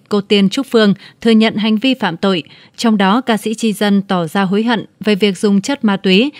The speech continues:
và gửi xin lỗi đến người hâm mộ. Ca sĩ Chi Dân nhắn nhủ, "Tôi suy nghĩ rất nhiều về hành vi phạm tội của mình.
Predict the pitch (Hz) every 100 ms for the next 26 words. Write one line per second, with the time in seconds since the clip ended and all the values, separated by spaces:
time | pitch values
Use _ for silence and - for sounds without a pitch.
0 | - - 214 208 190 170 220 202 196 214
1 | 269 208 196 233 208 180 208 190 175 -
2 | _ _ _ _ _ - 220 190 233 226
3 | 226 202 202 190 185 226 220 160 - -
4 | _ - 220 233 208 208 240 294 277 233
5 | 202 180 - - 214 214 208 262 254 226
6 | 185 156 190 - 175 180 180